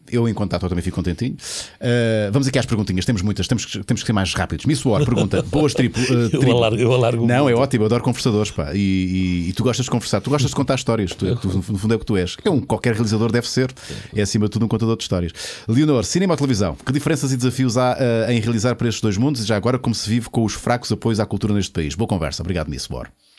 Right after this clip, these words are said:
Speaker 1: Eu quero-me parecer que a resposta é óbvia, né? Cinema
Speaker 2: Ah,
Speaker 1: sempre, ou
Speaker 2: ah,
Speaker 1: não?
Speaker 2: sim, sim.
Speaker 1: Se bem que Netflix é
Speaker 2: Ah,
Speaker 1: ali um híbrido, não é?
Speaker 2: não, é assim, é, o, o, eu, cinema ou televisão, eu vou, eu vou dizer uma coisa. Hoje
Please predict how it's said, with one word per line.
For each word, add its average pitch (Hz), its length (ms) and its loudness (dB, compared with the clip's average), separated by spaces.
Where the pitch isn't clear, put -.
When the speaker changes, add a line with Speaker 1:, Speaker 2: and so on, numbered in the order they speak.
Speaker 1:
Eu - 100 -14
quero-me 90 260 -2
parecer 87 320 -4
que - 80 -8
a 80 40 -8
resposta - 320 -6
é - 20 0
óbvia, 73 280 -4
né? 62 140 -10
Cinema 101 380 -2
Speaker 2:
Ah, - 20 -2
Speaker 1:
sempre, 90 340 -6
ou 104 160 0
Speaker 2:
ah, 95 40 2
Speaker 1:
não? 78 240 -4
Speaker 2:
sim, 87 440 -6
sim. 87 220 -10
Speaker 1:
Se - 100 -14
bem 196 120 -2
que 156 220 -2
Netflix 135 720 -2
é 151 220 2
Speaker 2:
Ah, 180 60 4
Speaker 1:
ali 175 160 2
um 185 280 2
híbrido, 160 300 2
não 92 120 0
é? 92 100 0
Speaker 2:
não, 151 260 2
é 92 160 -4
assim, - 260 -8
é, 185 320 -4
o, 120 80 -6
o, - 40 -10
eu, 104 500 -4
cinema 135 340 -4
ou 131 60 -2
televisão, 123 340 0
eu 135 60 0
vou, 131 300 -2
eu 123 120 -2
vou 120 140 -2
dizer 113 220 -4
uma 113 140 -2
coisa. 101 320 -6
Hoje 131 460 2